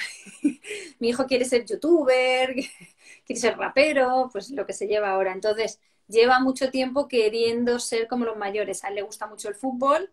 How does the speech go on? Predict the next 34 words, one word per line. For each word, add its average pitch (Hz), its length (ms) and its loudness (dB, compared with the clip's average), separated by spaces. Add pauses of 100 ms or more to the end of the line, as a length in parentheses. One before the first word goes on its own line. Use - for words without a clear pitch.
(400)
le 214 140 -2
gustaba 202 360 0
Griezmann 269 720 0
y 240 140 -4
"me 214 160 -4
quiero 247 200 0
peinar 254 300 0
como 277 200 -2
Griezmann", 233 460 -4
y 208 120 -20 (100)
lleva 226 280 -2
mucho 233 260 -12
tiempo 226 400 -8
con, 208 180 -10 (120)
con 208 160 -14
esa 202 160 -14
idea. 208 240 -4
Pero 220 160 -2
también 220 260 -4
es 269 80 -4
verdad 262 220 -4
que 262 80 -6
los 233 120 -4
niños 240 320 -6
ya 233 100 -4
apuntan 254 400 -8
maneras 202 420 -10
cuando - 180 -20
son 208 160 -18
pequeñitos, 208 560 -10
ya 202 100 -4
les 240 140 -4
vas 247 160 -6
viendo 220 420 -8